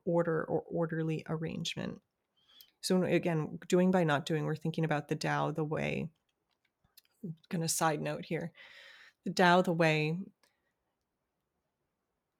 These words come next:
Nothing is, I'm gonna get this wrong. Nothing is done and yet nothing is left undone. That, again, we're changing and everything is happening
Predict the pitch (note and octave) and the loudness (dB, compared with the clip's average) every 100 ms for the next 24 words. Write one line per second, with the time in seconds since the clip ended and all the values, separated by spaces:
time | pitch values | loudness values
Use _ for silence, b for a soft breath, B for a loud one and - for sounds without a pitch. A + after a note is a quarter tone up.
0 | _ _ _ _ _ _ _ _ _ F#3 | _ _ _ _ _ _ _ _ _ 4
1 | F#3+ G3 G3 G3+ F3 D#3+ - _ - - | 6 4 4 4 4 2 -4 _ -16 -16
2 | _ _ E3 E3 D3 - - D#3 - D3+ | _ _ -2 -2 -2 -6 -6 -6 -2 0
3 | E3+ F#3 G3+ F3+ D#3+ E3+ D#3+ D3+ D3+ - | 2 4 4 4 4 2 2 0 -2 -2
4 | E3 D#3+ D#3 D3+ C#3+ D3 D3+ - - D3 | -2 -2 -2 -2 -2 -2 -2 -8 -6 -4
5 | C3+ E3 G1+ - D#3+ _ _ b b b | -4 -4 -6 -6 -8 _ _ b b b
6 | b - F3 D#3+ - F3 E3+ D#3 D#3 D#3+ | b 0 2 2 0 0 2 2 2 2
7 | - F3 F3 F3 E3 D3+ C#3+ D#3+ E3 F3 | 2 2 4 2 0 -2 -2 -2 0 0
8 | E3+ F3+ E3 - D#3+ - D#3 D#3 | 0 -2 -2 -4 -6 -4 -2 -2